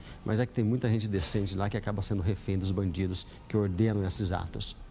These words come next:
Mas a polícia tá aí pra isso, pra acabar com esse negócio, pra levar bandido pra cadeia, pra retirar de circulação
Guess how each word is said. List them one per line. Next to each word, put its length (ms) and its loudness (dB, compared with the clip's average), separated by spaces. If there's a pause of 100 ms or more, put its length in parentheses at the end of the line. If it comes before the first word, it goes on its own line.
(360)
Mas 160 4
a 60 2
polícia 340 0
tá 160 -4
aí 120 2
pra 220 -2
isso, 400 0 (420)
pra 120 2
acabar 500 0
com 60 -14
esse 120 -4
negócio, 480 -2 (420)
pra 100 2
levar 200 0
bandido 380 2
pra 140 -2
cadeia, 360 2
pra 120 -4
retirar 320 0
de 80 -4
circulação 580 0